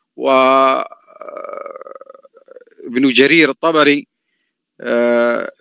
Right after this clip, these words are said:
في تفسيره، ورواه الحاكم وقال: "صحيح الإسناد"،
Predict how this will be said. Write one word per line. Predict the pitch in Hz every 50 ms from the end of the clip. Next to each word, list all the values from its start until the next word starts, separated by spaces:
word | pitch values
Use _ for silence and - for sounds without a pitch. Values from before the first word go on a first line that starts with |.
| _ -
في | - - 131 127
تفسيره، | - 127 110 - - 165 175 170 151 156 143 147 147 147 - _ _ _ _ _ _ _ _ _ _ _ -
ورواه | 139 123 123 127 131 131 139 139 151 156 135 131
الحاكم | 131 123 - 156 160 160 151 - 147 143 143 135 _ _ _ _ _ _ _ _ _ _ _ -
وقال: | - 120 - 139 147 143 139
"صحيح | - - 135 135 147 139 127
الإسناد"، | 139 135 135 131 - 139 156 165 160 151